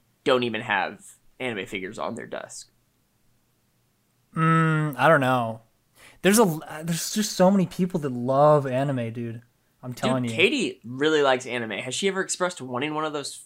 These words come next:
Speaker 1: figures?
Speaker 2: She's never expressed liking it that much. She just likes a, a few shows for sure.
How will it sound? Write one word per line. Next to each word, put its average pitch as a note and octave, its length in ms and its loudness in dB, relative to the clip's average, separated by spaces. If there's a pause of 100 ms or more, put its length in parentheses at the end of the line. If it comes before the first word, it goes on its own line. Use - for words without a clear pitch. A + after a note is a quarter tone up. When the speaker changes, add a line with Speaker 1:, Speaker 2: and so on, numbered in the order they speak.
(120)
Speaker 1:
figures? D#3 340 -6
Speaker 2:
She's D#3+ 120 -4
never G#3+ 160 2
expressed - 680 0
liking C3+ 420 -2
it A#2 140 -4
that C3 180 -2
much. A2+ 280 -6
She - 100 -10
just B2+ 220 -6
likes A#2+ 260 -8
a, A#2+ 140 -8
a A#2+ 40 -10
few C3 160 -8
shows B2+ 400 -6
for A#2+ 140 -12
sure. A#2 360 -10